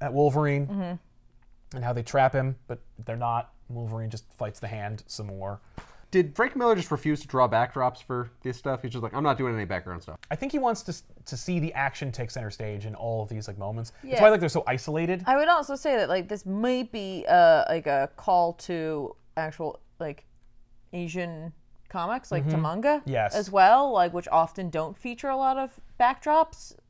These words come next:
Speaker 2: especially during action sequences.
Speaker 1: Yeah.
Speaker 2: Sometimes they do, but sometimes, like, not so much.
Speaker 1: Yeah. And the isolated colors does remind me of Lynn Varley's work, and she is one of the colorists on this book.
Speaker 2: Hmm.
Speaker 1: Mm, because Varley is very much about, like, monochromatic images.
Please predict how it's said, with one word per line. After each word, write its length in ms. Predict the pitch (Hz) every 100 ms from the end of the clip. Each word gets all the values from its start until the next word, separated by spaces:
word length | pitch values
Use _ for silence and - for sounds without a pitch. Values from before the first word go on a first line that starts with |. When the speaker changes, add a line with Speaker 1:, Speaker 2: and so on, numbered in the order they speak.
| -
Speaker 2:
especially 320 | 185 220 240
during 180 | 254 247
action 240 | 254 269 254
sequences. 440 | 269 277 277 233 - - - - - - - -
Speaker 1:
Yeah. 120 | 117
Speaker 2:
Sometimes 260 | 359 359 202
they 100 | 175
do, 260 | 147 190 190
but 120 | 233 220
sometimes, 380 | 254 247 233
like, 140 | 226 208
not 180 | 208 -
so 80 |
much. 360 | 214 131 - -
Speaker 1:
Yeah. 220 | 185 220 180 - _ _ - -
And 80 | 185
the 40 | 208
isolated 340 | 226 233 202
colors 340 | 196 180 165
does 460 | 156 151 143 123 - - _
remind 520 | 147 143 139 143 147
me 160 | 139 143
of 120 | 123
Lynn 220 | 117 131
Varley's 400 | 120 127 139 147
work, 340 | 156 160 160 - -
and 100 | 127
she 300 | - 156 165
is 120 | 139
one 360 | 113 131 147 143
of 160 | 131
the 100 | 117
colorists 520 | 117 110 107 98 92 98
on 100 | 90
this 120 | 85
book. 260 | - - -
Speaker 2:
Hmm. 440 | 208 202 190 175 143 - - - 117
Speaker 1:
Mm, 140 | 113 - -
because 280 | - 127 110 -
Varley 320 | 123 131 127
is 60 | 113
very 160 | 117 107
much 160 | 101 110
about, 140 | 98
like, 120 | 104
monochromatic 680 | 104 110 107 - 107 107 101
images. 380 | 92 90 98 98